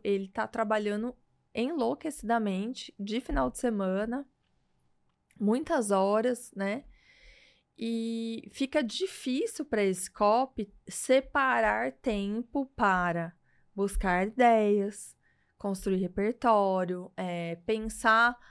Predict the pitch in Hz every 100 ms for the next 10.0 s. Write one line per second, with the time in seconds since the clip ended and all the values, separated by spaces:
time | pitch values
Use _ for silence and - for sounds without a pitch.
0 | - _ _ 202 196 202 208 185 196 196
1 | 214 208 196 196 196 202 _ - 190 196
2 | 202 202 233 196 202 202 196 190 196 190
3 | 185 190 190 190 190 - 196 190 196 196
4 | - - 196 185 190 208 240 294 254 190
5 | 190 196 208 208 214 196 196 190 185 202
6 | 233 _ _ - - _ - 196 208 208
7 | 202 214 202 220 - 214 190 190 214 208
8 | _ - 262 277 311 277 - 240 302 269
9 | 247 247 240 233 208 196 185 - 330